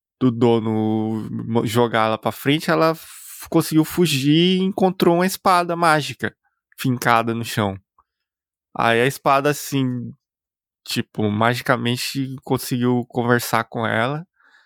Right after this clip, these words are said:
Aí, a, na hora que ela pegou a espada, ela,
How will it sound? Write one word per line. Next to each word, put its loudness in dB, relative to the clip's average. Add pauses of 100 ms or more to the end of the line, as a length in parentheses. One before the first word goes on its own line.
(240)
Aí, 2
a, 0
na 0
hora 2
que -4
ela 4
pegou 2
a 4
espada, 2
ela, 2